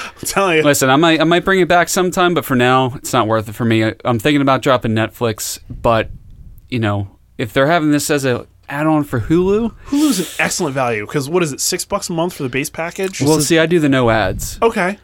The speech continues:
Speaker 1: What's
Speaker 3: I
Speaker 1: that, ten bucks?
Speaker 2: Twelve.
Speaker 3: My only issue is that I actually have a combination Hulu with Spotify Premium,
Speaker 2: Mm.
Speaker 3: where I
Speaker 1: Oh, nice.
Speaker 3: basically get,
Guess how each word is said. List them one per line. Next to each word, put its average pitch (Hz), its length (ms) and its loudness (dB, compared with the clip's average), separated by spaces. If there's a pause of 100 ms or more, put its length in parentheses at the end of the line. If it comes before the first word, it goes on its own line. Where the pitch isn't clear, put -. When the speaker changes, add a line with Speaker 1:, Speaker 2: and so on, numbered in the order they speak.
(160)
Speaker 1:
What's 117 160 2
Speaker 3:
I 175 100 4
Speaker 1:
that, - 160 -16
ten 165 240 -2
bucks? 220 380 -2 (100)
Speaker 2:
Twelve. 123 560 -2 (480)
Speaker 3:
My 113 320 0
only 123 220 0
issue 110 260 -2
is 95 140 -4
that 101 400 0 (120)
I 113 180 2
actually 113 360 0
have 104 220 0
a 98 400 0 (120)
combination 104 840 0
Hulu 107 420 0
with 98 180 -2
Spotify 98 300 -2
Premium, 113 440 -4 (180)
Speaker 2:
Mm. 127 220 2
Speaker 3:
where 107 100 4
I - 20 2
Speaker 1:
Oh, 104 40 2
nice. - 60 0
Speaker 3:
basically 110 300 0
get, 101 380 -2